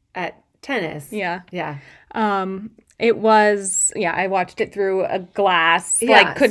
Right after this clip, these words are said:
Speaker 1: so
Speaker 2: hear
Speaker 1: you kind
Speaker 2: sound.
Speaker 1: of, you saw it at, you, you saw a
Speaker 2: I was like, "I have
Speaker 1: preview
Speaker 2: no
Speaker 1: of it.
Speaker 2: idea what that clip is 'cause I can't hear the sound,
Speaker 1: I
Speaker 2: so
Speaker 1: know.
Speaker 2: I hope it's not something awkward."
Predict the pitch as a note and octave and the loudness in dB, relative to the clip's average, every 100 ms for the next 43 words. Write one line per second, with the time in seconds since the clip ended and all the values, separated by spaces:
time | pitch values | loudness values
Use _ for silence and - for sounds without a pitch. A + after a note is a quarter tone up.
0 | C4+ C4 G#3+ D#4 G#3 F#3+ F#3 F#3 C4+ C#4+ | 4 2 0 2 2 2 -2 -4 -6 -6
1 | - C4 A#3 G#3+ - G3+ F#3 G3+ G#3 - | -8 -6 -4 -4 -6 -8 -10 -10 -12 -10
2 | A#3 B3+ C4 A#3+ B3 C4 B3 B3+ C#4 C4+ | -12 -10 -8 -6 -4 0 0 2 0 0
3 | C4 B3 C4 C4+ A#3+ B3 - A3 A3 G#3+ | 2 2 0 -4 0 -2 -2 -4 -4 -6
4 | G#3+ G#3 F3+ - F#3+ G3 G#3 A3 F#3 E3 | -8 -10 -10 -10 -12 -10 -10 -10 -8 -8
5 | F3 F#3 F#3+ E3 E3+ D3+ F#3 F3 F3 F3+ | -10 -10 -8 -8 -10 -14 -14 -12 -14 -14
6 | E3 E3+ E3 D#3 - - - | -16 -16 -18 -18 -18 -20 -20